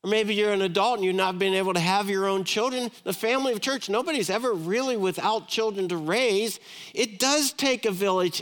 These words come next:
and that village is our church. All of us, if we read the scriptures, all of us have responsibility for making an investment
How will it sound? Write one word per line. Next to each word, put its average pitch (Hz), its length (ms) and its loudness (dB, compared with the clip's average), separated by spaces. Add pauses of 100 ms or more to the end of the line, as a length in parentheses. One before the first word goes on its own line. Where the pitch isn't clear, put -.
and 220 180 0
that 233 200 2
village 208 680 0 (280)
is 262 320 2
our 233 240 -2
church. - 960 -6 (1080)
All 285 520 2
of 226 260 2
us, 156 640 -2 (160)
if 165 240 -4
we 165 140 0
read 175 340 -4
the 226 80 -8
scriptures, - 800 -6 (1200)
all 233 400 0
of 160 160 -2
us 120 220 -6
have 151 240 -4
responsibility 160 1200 -6 (920)
for 156 100 -8
making 170 520 0
an 185 140 -2
investment 208 760 -4